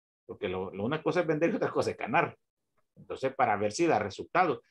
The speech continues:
¿Por qué? Porque me, eso me hace ver si la promoción en realidad o el ofertario, lo que sea, o los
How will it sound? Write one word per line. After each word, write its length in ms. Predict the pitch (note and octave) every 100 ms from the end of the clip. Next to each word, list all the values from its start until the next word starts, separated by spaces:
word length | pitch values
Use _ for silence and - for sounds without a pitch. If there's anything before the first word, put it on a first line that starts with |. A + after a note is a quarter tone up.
| _
¿Por 180 | - D3
qué? 320 | A#3 G#3+ C3 _ _ -
Porque 320 | B2+ - A#2+
me, 120 | B2
eso 200 | A2+ C3+
me 80 | C3
hace 220 | B2 D3+
ver 180 | B2+ D3
si 140 | D#3+
la 180 | C3 G#2+
promoción 480 | G#2+ G#2 G2 G2+ G2
en 60 | A2
realidad 520 | B2 A#2+ A#2+ C3 C3
o 40 |
el 80 | G#2+
ofertario, 600 | F#2 F#2+ - B2 C3 B2
lo 140 | G2+ -
que 120 | -
sea, 260 | - C#3
o 80 | B2
los 140 | G2